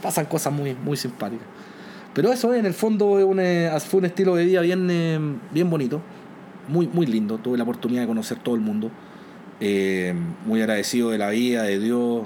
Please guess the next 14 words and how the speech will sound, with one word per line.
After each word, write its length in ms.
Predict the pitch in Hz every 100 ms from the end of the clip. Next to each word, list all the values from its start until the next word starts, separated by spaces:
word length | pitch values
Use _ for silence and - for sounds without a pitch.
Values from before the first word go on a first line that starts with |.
| 95 98
de 80 |
mi 80 | 101
familia, 560 | 104 104 117 113 113 107 - - - - - - - -
porque 360 | - 101 98
el 140 | 95 90
costo 240 | 131 143
familiar 280 | 117 113 120
es 60 | 104
altísimo. 460 | 101 117 - 92
O 40 | 90
sea, 300 | 104 98 95
eh, 160 | 76 95
me 80 |
imagino 560 | 101 98 113 113 104